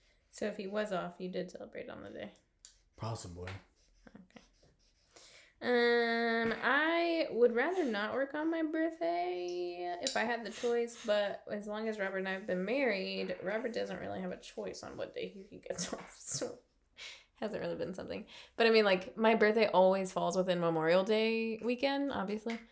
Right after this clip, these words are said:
Speaker 1: So I'm, like, always hoping that it's the day that I have off and everybody else has off so I can celebrate together. Uh, but if not, like, it's not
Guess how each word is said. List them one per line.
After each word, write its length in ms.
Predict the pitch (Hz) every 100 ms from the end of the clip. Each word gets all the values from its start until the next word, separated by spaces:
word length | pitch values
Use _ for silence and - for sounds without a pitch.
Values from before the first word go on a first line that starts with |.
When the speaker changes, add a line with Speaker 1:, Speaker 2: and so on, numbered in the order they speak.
| _ _
Speaker 1:
So 720 | - 240 208 185 180 175 185 - _ -
I'm, 260 | 196 180 -
like, 240 | 190 175
always 240 | 180 185 175
hoping 420 | - 202 214 175
that 120 | 160
it's 160 | 165 -
the 60 | 196
day 180 | -
that 160 | - -
I 80 | 208
have 220 | 190 180
off 240 | 196 185
and 80 | 180
everybody 280 | 180 175 -
else 200 | 202 202
has 240 | 208 202
off 260 | 202 202 190
so 100 | -
I 100 | 185
can 140 | 190
celebrate 360 | 185 - - -
together. 480 | - 190 190 185 185 _ _ _ _ _ -
Uh, 320 | 180 170 -
but 100 | 196 190
if 120 | 180
not, 360 | 175 - - - _ _ 185
like, 200 | 175 190
it's 180 | -
not 240 | 190 -